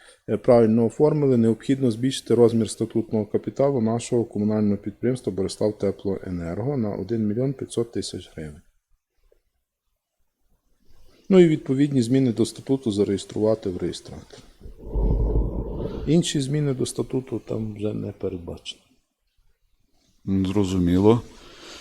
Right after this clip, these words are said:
Speaker 2: Е, якщо є питання в членів комісії, прошу, задавайте. Якщо немає, тоді ставлю на голосування. Хто за? П'ять за. Дякую.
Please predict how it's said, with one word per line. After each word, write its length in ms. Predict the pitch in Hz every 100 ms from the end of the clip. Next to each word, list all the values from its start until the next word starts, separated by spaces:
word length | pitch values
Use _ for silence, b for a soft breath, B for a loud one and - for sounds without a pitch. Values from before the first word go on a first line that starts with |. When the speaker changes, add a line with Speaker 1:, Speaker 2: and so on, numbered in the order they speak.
| B B B _ -
Speaker 2:
Е, 380 | 101 98 98 95
якщо 320 | 98 98 - 107
є 120 | 101
питання 460 | 110 110 107 101
в 60 | 98
членів 340 | - 101 98
комісії, 420 | 92 104 117 - 98
прошу, 360 | 104 101 104
задавайте. 640 | 95 92 92 92 90 107 110 b b b _ _ _ _ _ _ _ - - - _ _ _ _ _ _ _ _ _ - - -
Якщо 340 | 110 104 - 107
немає, 340 | 107 117 110
тоді 240 | 101 104 104
ставлю 340 | - 104 101
на 120 | 98
голосування. 600 | 92 95 90 98 95 95
Хто 200 | 90 104
за? 240 | 92 101 107 B B B B B - - - - - - - - - - - - - - - - - -
П'ять 200 | 98 90
за. 260 | 85 98 110 110
Дякую. 540 | 98 101 95 110 117